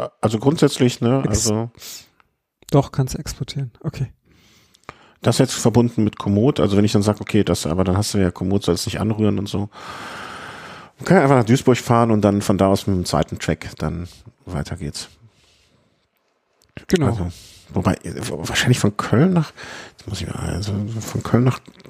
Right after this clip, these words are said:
Speaker 1: Hamm, wie weit ist das denn? Das wird auch so zweihundert Kilometer sein. Hm.
Speaker 2: Ja, nicht ganz.
Speaker 1: Nicht?
Speaker 2: Ich glaub, so viel ist das nicht.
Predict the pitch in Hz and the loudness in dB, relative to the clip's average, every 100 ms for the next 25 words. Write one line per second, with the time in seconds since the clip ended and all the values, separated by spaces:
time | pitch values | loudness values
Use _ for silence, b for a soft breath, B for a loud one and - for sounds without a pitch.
0 | - - - 123 139 101 90 - - 95 | -12 -6 -4 0 0 2 0 0 -2 -2
1 | - - - 87 98 101 - 90 90 - | -2 -4 0 2 2 2 2 2 0 0
2 | 90 98 107 80 80 - B B B B | 0 0 2 0 -2 -4 B B B B
3 | B B B B B B B B B _ | B B B B B B B B B _
4 | - 117 104 101 104 98 120 131 131 117 | -14 -12 -10 -10 -10 -6 -2 0 -2 -2
5 | 101 139 147 - - 120 123 _ _ _ | 0 0 0 -6 -8 -16 -20 _ _ _
6 | _ _ _ _ _ _ _ _ - - | _ _ _ _ _ _ _ _ -20 -18
7 | - 98 185 - _ _ _ _ _ _ | -4 0 0 -2 _ _ _ _ _ _
8 | _ _ _ _ _ _ _ _ _ _ | _ _ _ _ _ _ _ _ _ _
9 | - - - 127 - - - - - 139 | -2 0 0 -2 -4 -12 -14 -14 -14 -14
10 | 123 - | -14 -18